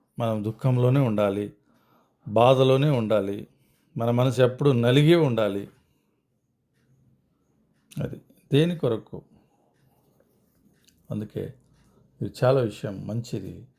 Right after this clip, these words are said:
ప్రభు వాక్యంలో మనల్ని ఆదరిస్తుంది, బలపరుస్తుంది. దేవుని ఆత్మ మాకు పురికొల్పుతుంది, హెచ్చరిస్తుంది. దీటి నుండి బయటపడదాం, ప్రభు మనకు సమర్పించుకుందాం. ప్రభుకు చెప్పు,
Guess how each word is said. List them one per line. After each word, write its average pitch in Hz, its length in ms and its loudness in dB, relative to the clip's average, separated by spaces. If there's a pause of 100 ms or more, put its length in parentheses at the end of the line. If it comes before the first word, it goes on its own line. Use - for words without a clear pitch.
(200)
ప్రభు 110 140 -2
వాక్యంలో 104 720 -4 (560)
మనల్ని 101 220 -6
ఆదరిస్తుంది, 120 920 -2
బలపరుస్తుంది. 117 920 -6 (760)
దేవుని 120 220 2
ఆత్మ 127 580 2 (380)
మాకు 120 460 -6 (320)
పురికొల్పుతుంది, 143 880 -6 (600)
హెచ్చరిస్తుంది. 131 800 2 (280)
దీటి 107 240 -4
నుండి 104 380 -4 (520)
బయటపడదాం, 110 720 0 (360)
ప్రభు 104 220 -4
మనకు 98 500 -6 (400)
సమర్పించుకుందాం. 123 920 -4
ప్రభుకు 175 400 -4
చెప్పు, 180 320 -6